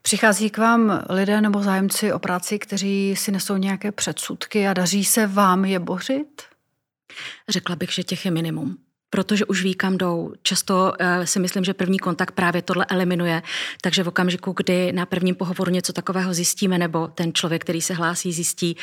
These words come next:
Speaker 2: tak to pak nemá smysl pokračovat, protože tam opravdu, eh, je to nastavení dané a ten člověk ho musí přijmout tak, jak je, a mít k němu samozřejmě dispozice.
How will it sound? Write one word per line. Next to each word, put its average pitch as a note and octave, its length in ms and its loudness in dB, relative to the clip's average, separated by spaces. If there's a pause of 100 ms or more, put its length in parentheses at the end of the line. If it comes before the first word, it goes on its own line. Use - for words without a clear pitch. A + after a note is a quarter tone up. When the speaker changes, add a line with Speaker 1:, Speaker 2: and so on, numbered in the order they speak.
(340)
Speaker 2:
tak - 180 0
to F#3+ 100 -2
pak - 200 -4
nemá E3+ 220 2
smysl - 280 -2
pokračovat, E3+ 540 -2
protože E3+ 300 -4
tam F#3 180 0
opravdu, E3+ 720 0
eh, E3 380 -2
je E3+ 280 0
to F3 120 -4
nastavení E3+ 580 0
dané D#3+ 340 2
a E3+ 100 -6
ten E3 160 -2
člověk E3 340 -4
ho E3+ 60 -2
musí E3 240 -2
přijmout F3 340 0
tak, F3 140 -6
jak F3 160 -6
je, F3 60 -2
a - 140 -2
mít F#3 260 2
k - 80 -10
němu D#3+ 180 0
samozřejmě E3 480 -2
dispozice. D#3+ 680 -8